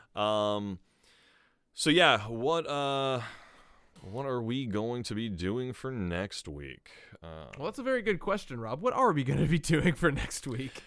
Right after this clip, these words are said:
Speaker 1: So, you know, we are, we have been kind of going with, uh, some classic horror from the eighties, and originally we were gonna delve into some franchises. It takes a long time to watch a lot of movies, and there are some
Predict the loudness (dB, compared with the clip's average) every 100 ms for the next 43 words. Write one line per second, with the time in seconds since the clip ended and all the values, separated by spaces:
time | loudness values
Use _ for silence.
0 | -4 6 8 6 4 4 4 4 2 4
1 | 6 6 4 2 -2 0 0 2 -2 -2
2 | -2 -2 0 -2 0 0 0 -2 -2 -4
3 | -2 -2 0 2 2 4 2 0 -2 -4
4 | 2 2 2 0 0 2 0 -2 -4 -2
5 | -2 -2 -6 -10 -10 -6 -4 -2 -2 -4
6 | -4 -4 -6 -4 -4 -4 -4 -4 -4 -4
7 | 0 0 2 -2 -4 -6 -6 -6 -6 -6
8 | -4 -2 -2 -2 -2 -4 -4 -6 -10 -20
9 | -20 _ _ -4 -2 0 -2 -2 0 -2
10 | 0 2 2 2 2 2 0 0 0 0
11 | -2 0 0 0 -4 -8 -12 -14 _ _
12 | -10 -6 -6 0 0 0 -4 -6 -4 -4
13 | -4 -4 -6 -10